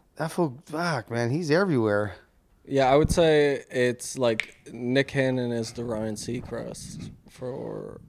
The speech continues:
Speaker 2: African Americans.
Speaker 1: Nick Cannon is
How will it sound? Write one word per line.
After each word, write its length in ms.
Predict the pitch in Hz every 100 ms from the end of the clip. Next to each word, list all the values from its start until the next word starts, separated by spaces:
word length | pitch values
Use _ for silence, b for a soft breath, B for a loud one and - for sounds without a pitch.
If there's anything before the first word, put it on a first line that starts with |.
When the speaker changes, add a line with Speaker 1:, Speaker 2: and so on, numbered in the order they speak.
| - - - _
Speaker 2:
African 400 | 113 120 - -
Americans. 680 | 127 127 127 139 - - _ _ _ _ B B 120 107 101 85 113 _ _
Speaker 1:
Nick 240 | 135 139 131
Cannon 460 | 131 127 131 139
is 500 | 135 110 104 92 -